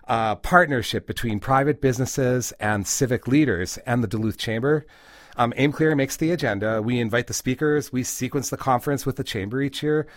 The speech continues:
But what makes it special is that we donate all the gross revenue to Fuse, that's F U S E,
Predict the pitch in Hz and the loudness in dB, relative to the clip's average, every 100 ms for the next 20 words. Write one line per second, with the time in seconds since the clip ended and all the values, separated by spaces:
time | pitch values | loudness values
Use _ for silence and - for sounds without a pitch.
0 | - - - 123 151 160 180 - 143 - | -20 -20 0 4 4 4 2 2 -4 -2
1 | - 147 - 120 101 98 87 113 120 101 | 2 2 2 -2 -2 -4 -6 -6 -6 -4
2 | 117 131 139 127 113 _ 107 127 147 156 | -2 0 0 -2 -4 _ 2 6 8 6
3 | 135 117 92 110 127 131 - 104 127 143 | 4 -2 0 2 2 0 -4 0 2 2
4 | 127 101 - - - 180 185 139 90 - | 0 -2 -4 -8 -2 2 4 4 2 0
5 | 95 - 143 139 151 147 147 139 131 - | -2 -2 -2 -2 0 -2 0 0 -2 -6
6 | 143 170 135 85 | -4 -2 0 -4